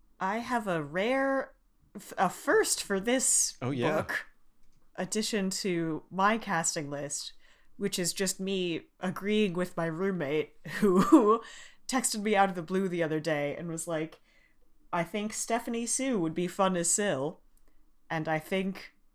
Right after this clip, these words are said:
Speaker 1: that she's right." She has, uh, like, seems kind of quirky, manic pixie dream girl-ish, but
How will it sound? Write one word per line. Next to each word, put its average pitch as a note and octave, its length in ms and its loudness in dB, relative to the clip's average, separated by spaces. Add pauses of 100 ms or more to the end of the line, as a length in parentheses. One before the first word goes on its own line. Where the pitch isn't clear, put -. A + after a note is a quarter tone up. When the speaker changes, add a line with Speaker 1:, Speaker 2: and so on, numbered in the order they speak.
(320)
Speaker 1:
that E3 160 -6
she's F3 260 -2
right." D3+ 380 -4 (800)
She A#3 300 -2
has, G#3+ 640 4 (580)
uh, C#3+ 480 2 (1080)
like, D#3 320 -4
seems C#4 480 2
kind A3+ 280 0
of A3 160 -2
quirky, A3+ 680 0 (340)
manic G#3 460 -2
pixie G#3+ 340 -4
dream G3 400 -2
girl-ish, F3+ 800 0
but E3 220 0